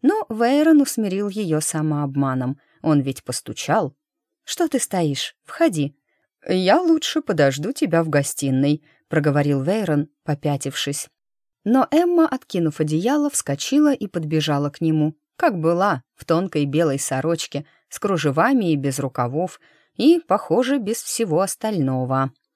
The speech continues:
"Да что же с тобой делать? Я ведь не мужчина, тебе нечего стесняться. А у меня есть новости.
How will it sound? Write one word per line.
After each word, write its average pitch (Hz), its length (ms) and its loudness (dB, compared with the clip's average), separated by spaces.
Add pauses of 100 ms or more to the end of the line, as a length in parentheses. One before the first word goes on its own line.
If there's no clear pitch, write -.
(280)
"Да 269 180 4
что 277 320 2
же 311 120 0
с - 80 -2
тобой 180 360 0
делать? 156 480 0 (220)
Я 302 180 6
ведь 262 160 0
не 269 100 8
мужчина, 220 720 2
тебе 226 260 0
нечего 254 440 0
стесняться. 151 800 -4 (280)
А 185 120 2
у 175 80 4
меня 202 280 2
есть 277 400 0
новости. 165 600 0